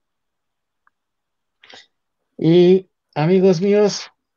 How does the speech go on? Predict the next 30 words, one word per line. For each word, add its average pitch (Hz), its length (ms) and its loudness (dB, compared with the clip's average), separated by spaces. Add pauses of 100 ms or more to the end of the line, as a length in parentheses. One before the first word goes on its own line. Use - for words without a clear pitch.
(840)
no 151 160 -2
les 190 100 0
voy 185 100 2
a - 20 4
decir 175 220 2
su 156 80 0
escena 156 220 -4
favorita 131 360 -4
porque 98 220 -12
seguramente 123 800 -6 (140)
<laughs> - 600 -12 (840)
no 143 160 -4
habrá 160 340 2
una, 170 340 0
pero 123 260 -4
la 123 200 -2
más 175 320 -4
impactante 151 1000 -4
para 117 400 -6
ustedes, 135 380 -4
que 127 100 -6
ustedes 156 180 -6
dijeron, 135 220 -8
"Ah, 135 180 -14
no 131 240 -10
manches, 123 540 -14
esto - 220 -14
está - 280 -8
bien 127 380 -6
locochón", 123 880 -4